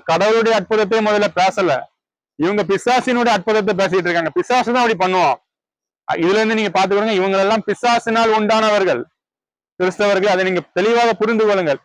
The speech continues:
அப்படின்னா இப்ப, இப்பொழுது உங்களுக்கு தெரிந்திருக்கும் கடவுளுடைய அற்புதம் எப்படி இருக்கும். கடவுளுடைய அற்புதம், ஒருத்தனுக்கு அற்புதத்தை ஒரு தடவை நடக்கும், அதுக்கப்புறம் போய் உழைக்க வேண்டும், அவனுக்கு கடவுளுக்கு கீழ்ப்படிய வேண்டும், அவன் கடவுளுக்காக சாட்சியாக எல்லா மனிதர்களிடத்திலும் வாழ வேண்டும். அதைத்தான் இயேசு கிறிஸ்து அந்த அற்புதத்தை செய்தார்.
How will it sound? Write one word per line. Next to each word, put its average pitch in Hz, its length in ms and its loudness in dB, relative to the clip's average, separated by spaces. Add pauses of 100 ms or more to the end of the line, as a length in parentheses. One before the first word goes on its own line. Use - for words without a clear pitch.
அப்படின்னா 202 360 -2
இப்ப, 170 200 0
இப்பொழுது 226 300 0
உங்களுக்கு 202 300 0
தெரிந்திருக்கும் 190 360 -2
கடவுளுடைய 190 480 0
அற்புதம் 190 260 -2
எப்படி 175 160 -2
இருக்கும். 175 240 -2
கடவுளுடைய 170 460 0
அற்புதம், 190 360 -2 (360)
ஒருத்தனுக்கு 160 260 0
அற்புதத்தை 180 460 0
ஒரு 165 180 2
தடவை 196 220 0
நடக்கும், 185 460 -2 (200)
அதுக்கப்புறம் 202 420 0
போய் 214 140 0
உழைக்க 185 340 0
வேண்டும், 202 340 -2 (140)
அவனுக்கு 170 300 -2
கடவுளுக்கு 190 320 0
கீழ்ப்படிய 202 460 0
வேண்டும், 190 280 -2 (180)
அவன் 165 220 -2
கடவுளுக்காக 196 540 0
சாட்சியாக 220 760 0
எல்லா 202 180 2
மனிதர்களிடத்திலும் 196 540 0
வாழ 190 280 2
வேண்டும். 165 380 -2 (600)
அதைத்தான் 180 380 0
இயேசு 214 320 0
கிறிஸ்து 226 320 0
அந்த 190 260 2
அற்புதத்தை 185 400 0
செய்தார். 156 380 -2